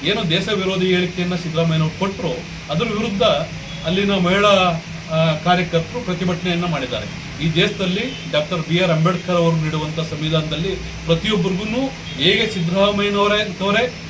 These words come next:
ಈ ದೇಶದ ವಿರುದ್ಧ ಹೇಳಿಕೆಯನ್ನು ನೀಡ್ಬೋದು, ಅದೇ ರೀತಿ ದೇಶದ ಪರವಾಗಿ ಪ್ರತಿಭಟಿಸುವ ಹಕ್ಕು ಎಲ್ರಿಗೂ ಇರುತ್ತೆ. ಅದನ್ನ ಸಹಿಸಿದಂಥ ಮುಖ್ಯಮಂತ್ರಿಗಳು ತಮ್ಮ ತಾಳ್ಮೆಯನ್ನು ಕಳ್ಕೊಂಡು ಆ ಪೊಲೀಸ್ ಅಧಿಕಾರಿಯ ಮೇಲೆ ಸಾರ್ವಜನಿಕವಾಗಿ ವೇದಿಕೆ ಮೇಲೆ ಕೈ ಮಾಡಿರುವಂಥದ್ದು.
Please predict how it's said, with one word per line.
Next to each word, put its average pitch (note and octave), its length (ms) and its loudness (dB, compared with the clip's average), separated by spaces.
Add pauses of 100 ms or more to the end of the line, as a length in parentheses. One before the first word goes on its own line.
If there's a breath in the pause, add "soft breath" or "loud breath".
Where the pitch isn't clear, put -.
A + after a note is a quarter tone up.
(140)
ಈ E3 120 2
ದೇಶದ G3+ 240 2
ವಿರುದ್ಧ G#3+ 340 2
ಹೇಳಿಕೆಯನ್ನು G3 460 2
ನೀಡ್ಬೋದು, D#3+ 540 -2 (220)
ಅದೇ F3+ 120 0
ರೀತಿ F#3 300 -4
ದೇಶದ A3 240 0 (100)
ಪರವಾಗಿ F#3+ 440 2 (320)
ಪ್ರತಿಭಟಿಸುವ F3 560 -2
ಹಕ್ಕು E3 280 -2
ಎಲ್ರಿಗೂ D#3+ 340 2
ಇರುತ್ತೆ. E3 720 -2
ಅದನ್ನ E3+ 200 2
ಸಹಿಸಿದಂಥ F#3 600 2
ಮುಖ್ಯಮಂತ್ರಿಗಳು E3+ 1000 2 (340)
ತಮ್ಮ E3 200 4
ತಾಳ್ಮೆಯನ್ನು F3 600 0
ಕಳ್ಕೊಂಡು E3 580 -2 (300)
ಆ D3+ 40 -4
ಪೊಲೀಸ್ G3+ 460 0
ಅಧಿಕಾರಿಯ G#3 600 4 (140)
ಮೇಲೆ G3+ 360 0
ಸಾರ್ವಜನಿಕವಾಗಿ F#3+ 800 0
ವೇದಿಕೆ E3 400 0
ಮೇಲೆ F3+ 340 2 (280)
ಕೈ F#3 120 4
ಮಾಡಿರುವಂಥದ್ದು. E3+ 680 2